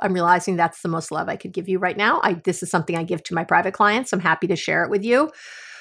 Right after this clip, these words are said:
Um, I, you can come over and download that, okay? And it'll take you through this. And I'm gonna talk about other,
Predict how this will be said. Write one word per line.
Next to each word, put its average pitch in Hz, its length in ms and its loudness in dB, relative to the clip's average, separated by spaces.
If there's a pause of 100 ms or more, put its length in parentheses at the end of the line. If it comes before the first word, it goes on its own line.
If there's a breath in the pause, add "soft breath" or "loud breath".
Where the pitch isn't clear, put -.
(180 loud breath)
Um, 202 440 4
I, 220 180 6
you 208 140 2
can 202 160 2
come 226 200 4
over 208 220 4
and 180 100 2
download 151 360 0
that, - 180 -4 (240)
okay? 233 260 0 (240)
And 196 140 4
it'll 180 240 4
take 202 320 -2
you 214 80 -2
through 180 320 2
this. 165 240 -4
And 175 280 -4
I'm 190 140 2
gonna 190 140 2
talk 185 320 2
about 175 300 4 (420)
other, 175 320 2